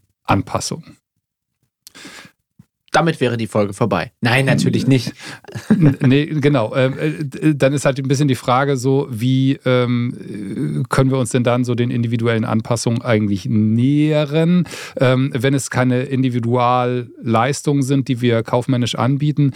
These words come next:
Speaker 1: dann ist ja vielleicht ein bisschen die Frage, ja, okay, was, ähm, was, was, äh, sind Konfigurationsmöglichkeiten, die wir haben? Und, ähm, da haben wir natürlich, ähm, schon auch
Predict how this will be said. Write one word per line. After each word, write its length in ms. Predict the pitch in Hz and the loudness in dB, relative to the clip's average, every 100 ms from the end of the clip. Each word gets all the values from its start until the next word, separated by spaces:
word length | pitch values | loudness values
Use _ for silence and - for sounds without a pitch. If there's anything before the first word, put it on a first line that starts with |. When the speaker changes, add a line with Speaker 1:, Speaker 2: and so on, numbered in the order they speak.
| - - - | -6 -10 0
Speaker 1:
dann 300 | 113 117 120 | 2 2 -2
ist 200 | 127 - | -2 0
ja 280 | 123 117 - | 2 0 -2
vielleicht 320 | 120 117 123 | -2 0 0
ein 40 | |
bisschen 220 | 117 123 | -4 -2
die 80 | 113 | -2
Frage, 280 | - 110 110 | 0 0 2
ja, 100 | 107 | 0
okay, 320 | 107 - 104 104 | -2 -2 0 0
was, 280 | 101 - - - - - | -2 -2 -14 -18 -10 0
ähm, 480 | 107 101 98 95 92 - _ | 2 2 2 -2 -4 -14 _
was, 420 | - 104 - - - | -2 0 0 -2 -2
was, 360 | 98 - - - | -2 -4 -10 -8
äh, 300 | - - 123 | -6 -2 0
sind 360 | 98 101 - - | 2 0 -2 -4
Konfigurationsmöglichkeiten, 1800 | - 113 - 107 98 98 - 139 180 180 - 160 160 160 151 147 143 143 | 0 0 -2 -2 0 0 2 2 4 0 0 0 0 0 0 0 0 0
die 140 | 139 | 0
wir 100 | 135 | 0
haben? 300 | 131 135 139 - - - | 2 0 -2 -6 -18 -4
Und, 400 | 123 110 107 - | 2 2 2 -2
ähm, 400 | - 107 104 104 90 | 0 2 2 -2 -4
da 240 | 107 113 113 | -2 0 0
haben 160 | 123 | 0
wir 80 | 123 | 0
natürlich, 640 | 113 107 120 117 113 - - | -2 -2 0 0 -2 -4 -2
ähm, 500 | 107 104 101 107 123 | 0 0 -2 -4 -4
schon 500 | 110 - 107 104 104 | -4 0 0 0 -2
auch 300 | - 107 - | -2 -4 -4